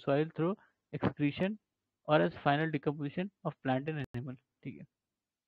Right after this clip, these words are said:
ठीक है। phosphorus cycle इसका भी ऐसे ही होगा कुछ, देखो सॉलिड फॉर्म में है,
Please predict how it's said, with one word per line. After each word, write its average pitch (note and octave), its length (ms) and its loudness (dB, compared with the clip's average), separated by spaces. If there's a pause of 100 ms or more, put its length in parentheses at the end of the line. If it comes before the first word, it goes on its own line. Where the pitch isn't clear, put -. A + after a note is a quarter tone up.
(180)
ठीक - 180 -12
है। - 60 -20
phosphorus D#3+ 540 -4
cycle E3 260 -8 (1120)
इसका D#3 180 2
भी D#3+ 140 2
ऐसे D#3 180 0
ही D3 80 -2
होगा C#3+ 280 -4
कुछ, - 360 -14 (380)
देखो C3 280 -6 (760)
सॉलिड D#3 240 4
फॉर्म F3+ 180 2
में F3+ 120 0
है, F#3 180 0